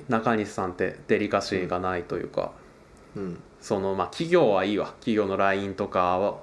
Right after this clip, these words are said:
Speaker 1: なんだろう、自分以外で盛り上がってるライングループ、既読つけないのはいいわ。
Speaker 2: うん。うん。
Speaker 1: 友達のラインを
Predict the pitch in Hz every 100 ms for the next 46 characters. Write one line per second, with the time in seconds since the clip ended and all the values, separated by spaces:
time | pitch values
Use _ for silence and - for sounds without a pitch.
0 | - 101 95 85 - 135 - 113 135 143
1 | 143 123 123 147 104 104 104 101 - 104
2 | 104 101 101 104 95 - 90 - - -
3 | - 92 - 127 110 107 95 90 101 95
4 | - - - - - - - 120 98 -
5 | - 117 151 247 262 240 240 233 226 -
6 | 208 220 208 - - - - 165 180 180
7 | 175 170 165 165 165